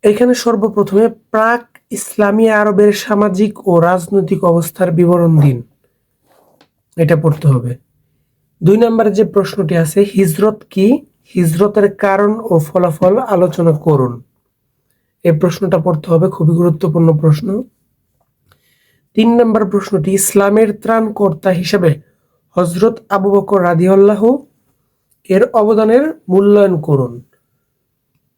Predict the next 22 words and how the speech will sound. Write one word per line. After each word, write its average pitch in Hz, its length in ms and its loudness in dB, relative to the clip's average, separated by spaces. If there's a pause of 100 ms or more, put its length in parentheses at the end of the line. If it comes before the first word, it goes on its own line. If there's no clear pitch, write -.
(720)
এই 262 220 4
প্রশ্নটা 214 580 0
আমার 185 220 0
কাছে 175 240 -8
মনে 185 240 0
হচ্ছে 170 340 -2
সবচেয়ে 165 520 -4
বেশি 175 320 2
গুরুত্বপূর্ণ। 147 640 0 (840)
এই 160 100 2
প্রশ্নটা 185 480 -2
আসার 185 200 -4
সম্ভাবনা 180 480 0
অনেক 170 220 2
বেশি। 180 260 -4
আমার 185 220 2
কেন 175 220 -2
জানি 202 200 2
মনে 202 200 2
হচ্ছে 196 180 -8
এই 170 80 -2
প্রশ্নটা 196 600 -4